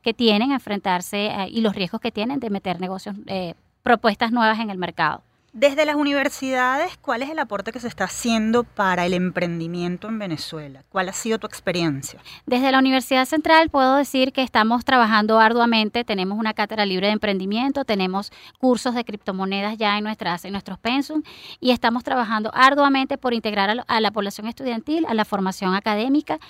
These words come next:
Speaker 1: en el materia de emprendimiento. Y, eh, por supuesto, abierto al público porque ya este, este tipo de eventos hace que todos los venezolanos quieran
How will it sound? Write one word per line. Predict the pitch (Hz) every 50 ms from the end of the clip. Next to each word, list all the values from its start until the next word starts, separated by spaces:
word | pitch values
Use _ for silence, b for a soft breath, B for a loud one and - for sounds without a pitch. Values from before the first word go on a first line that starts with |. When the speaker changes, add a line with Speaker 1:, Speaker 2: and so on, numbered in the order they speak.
| B B B B
Speaker 1:
en | - 240 233
el | 226 220
materia | 214 208 202 - 196 202 214
de | 220
emprendimiento. | 220 - 220 208 202 190 190 190 185 180 175 165 - 185 -
Y, | - 294 302
eh, | 294 269
por | - - 240
supuesto, | - 254 226 269 285 277 311
abierto | 277 254 226 208 - -
al | 247 240
público | - 262 247 254 285 - 330 302
porque | - 233 - - 202
ya | 190 185 180 190
este, | 190 - - 233 226 - -
este | 233 - 247
tipo | 240 254 240 - 269
de | 254 240
eventos | 226 214 214 220 233 - 285 294 - B B B B B
hace | - - 220 - - 233
que | - 254 233
todos | - - 220 202 208
los | 233 240
venezolanos | 220 233 208 190 - - 185 190 180 175 185 202 -
quieran | - 202 185 180 185 185 190